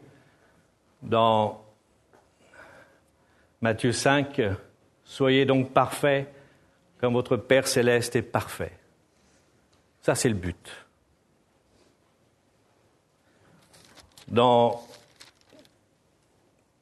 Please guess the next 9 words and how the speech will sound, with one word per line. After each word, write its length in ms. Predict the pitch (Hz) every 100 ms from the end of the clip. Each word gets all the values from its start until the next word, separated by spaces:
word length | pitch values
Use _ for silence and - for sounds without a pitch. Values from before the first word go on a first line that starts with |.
| _ _ _ _ _
au 80 | 123
début 420 | 117 110 143 160
de 180 | 120 113 - -
cette 300 | - 117 139
lettre 240 | 147 147
aux 80 | 131
Éphésiens, 640 | 131 127 135 127 147 170 - - _ _
Paul 220 | - 135 127
rappellera 920 | 131 135 127 127 143 151 - -